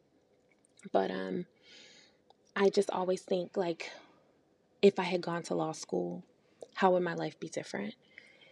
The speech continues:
You know, I didn't go to law school, so this is my life. But I, I compare, I, I, I still have to stop myself.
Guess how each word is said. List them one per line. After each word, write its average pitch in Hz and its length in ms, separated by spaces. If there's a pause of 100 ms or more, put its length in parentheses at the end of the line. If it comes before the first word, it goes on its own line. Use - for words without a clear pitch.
(340)
You 202 140
know, 160 200
I 165 100
didn't 233 260
go 170 100
to 151 60
law 147 160
school, 170 180
so 165 140
this 160 180
is 170 100
my 151 120
life. 151 300 (120)
But 147 380 (600)
I, 175 200 (160)
I 175 300
compare, 175 1120 (300)
I, 190 120 (100)
I, 196 180 (760)
I 233 160
still 294 220
have 302 140
to 294 80
stop 196 300
myself. 160 560